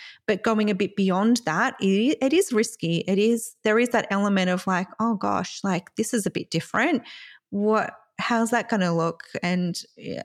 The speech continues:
I think that's, that's where I find that really exciting as well, when I can see, "Oh, there's a bit of a risk." I mean, Y S G is a great example of that. You know, those spaces, there is an element of risk. I think one of her s-,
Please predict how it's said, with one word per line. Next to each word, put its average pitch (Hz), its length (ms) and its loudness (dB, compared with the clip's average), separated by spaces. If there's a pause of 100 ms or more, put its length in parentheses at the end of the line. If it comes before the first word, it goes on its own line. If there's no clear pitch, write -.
I 190 100 0
think 208 260 -2
that's, - 360 -4
that's 214 220 -2
where 202 140 2
I 190 100 2
find 190 240 0
that - 120 -2
really 175 220 0
exciting 190 560 -2
as 226 120 0
well, 247 200 0
when 247 100 0
I 202 60 -2
can 196 180 -4
see, 196 240 -4
"Oh, 269 120 -2
there's 202 180 -2
a 180 40 -2
bit 190 120 -2
of 190 80 -4
a 180 80 0
risk." 220 320 0
I - 20 -2
mean, 185 240 0 (360)
Y 190 240 2
S 180 180 -2
G 190 300 2
is 165 100 -2
a 165 40 -4
great 170 260 0
example 160 500 0
of 156 100 -4
that. - 220 -2 (460)
You 202 100 0
know, 185 320 2 (420)
those 220 320 2
spaces, 202 640 0 (140)
there 190 160 2
is 196 220 -2
an 190 220 -6
element 220 300 2
of 175 160 -2
risk. - 540 -4 (340)
I - 60 -12
think 233 140 0
one 247 100 2
of 214 80 0
her 208 140 0
s-, - 180 -8